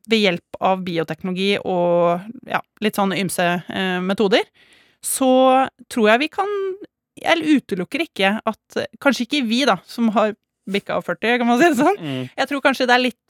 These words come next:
Speaker 1: for sent for oss, kanskje, men
Speaker 2: Ja,
Speaker 1: at
Speaker 2: ja.
Speaker 1: barna våre kanskje kan bli, eh, hundre og femti.
Speaker 2: Ja.
Speaker 1: Det tror jeg ikke er usannsynlig.
Speaker 2: Da må man jo endre på det genet som styrer om man er lei av livet også, for det. Eh,
Speaker 1: Ja, det er det.
Speaker 2: for det blir, det er jo sånn, man er ikke like, det er ikke like sp-, ja,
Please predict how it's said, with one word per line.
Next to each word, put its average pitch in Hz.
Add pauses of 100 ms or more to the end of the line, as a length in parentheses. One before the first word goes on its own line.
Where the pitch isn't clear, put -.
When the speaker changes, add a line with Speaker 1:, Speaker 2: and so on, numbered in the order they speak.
(160)
Speaker 1:
for 247
sent 226
for 208
oss, 208
kanskje, 208
men 277
Speaker 2:
Ja, 254
Speaker 1:
at -
Speaker 2:
ja. 208
Speaker 1:
barna 196
våre 202 (100)
kanskje 202
kan 196 (340)
bli, 190 (100)
eh, - (100)
hundre 180
og 170
femti. - (160)
Speaker 2:
Ja. -
Speaker 1:
Det 226
tror 269
jeg -
ikke -
er 170
usannsynlig. - (300)
Speaker 2:
Da 151
må 127
man 120
jo 135
endre 104
på 113
det 113
genet 98
som 113
styrer 98
om 101
man 101
er 104
lei 92
av 98
livet 92
også, 147 (100)
for 147
det. 147 (100)
Eh, 120
Speaker 1:
Ja, 117
det 117
er 117
det. 120
Speaker 2:
for 135
det 123
blir, 123
det -
er 131
jo 123
sånn, 104
man 117
er 95
ikke 143
like, 104
det 101
er 98
ikke -
like 104
sp-, 120
ja, 127